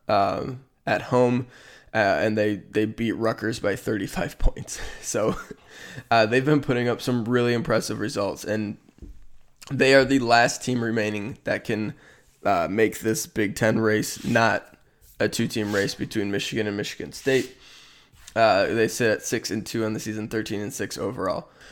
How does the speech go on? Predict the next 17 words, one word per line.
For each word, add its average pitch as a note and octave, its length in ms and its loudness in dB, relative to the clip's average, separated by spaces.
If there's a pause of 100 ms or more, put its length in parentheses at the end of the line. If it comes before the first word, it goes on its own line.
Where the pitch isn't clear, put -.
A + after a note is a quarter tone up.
(240)
So C#3 340 8
we, D3 560 2
uh, A#2 460 6 (200)
I A#2+ 80 -2
shouldn't, B2 320 -6
I B2 200 -2
always C3+ 200 -8
do C3 120 -6
that. - 200 -8
I - 20 -18
say - 140 -10
we. A2 220 -8
Michigan D3+ 440 0
State D3+ 360 4
is A#2+ 180 -4
very B2+ 320 0
much - 640 0